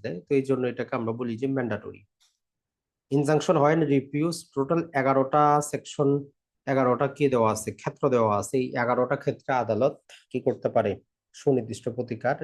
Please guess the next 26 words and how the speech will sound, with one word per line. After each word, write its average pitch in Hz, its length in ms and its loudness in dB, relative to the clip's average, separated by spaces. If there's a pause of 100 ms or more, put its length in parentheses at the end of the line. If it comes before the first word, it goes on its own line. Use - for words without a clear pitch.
(140)
রিজেক্ট 117 340 0 (100)
করতে 101 300 -8
পারে। 101 160 -4 (880)
তার 160 180 6
মধ্যে 151 200 4
যদি 156 220 2
আমরা 143 200 6 (100)
বলি 139 180 4 (120)
সেটা 143 240 -4
হচ্ছে 127 320 -2
যে 131 180 -2 (220)
কোনো 127 120 0 (100)
মামলা 123 300 2
already 117 280 2 (100)
আদালতে 110 340 -4 (120)
চলতেছে, 107 400 -4 (100)
আপনি 110 200 -8
যদি 107 200 -6
চান 117 160 -2
ওইটা 113 160 -4
ইনজাংশন 110 500 -2
করার 110 340 -2
জন্য 107 180 -6 (200)
আদালত 110 280 -2 (100)
দিবে 113 260 -4
না। 101 60 -6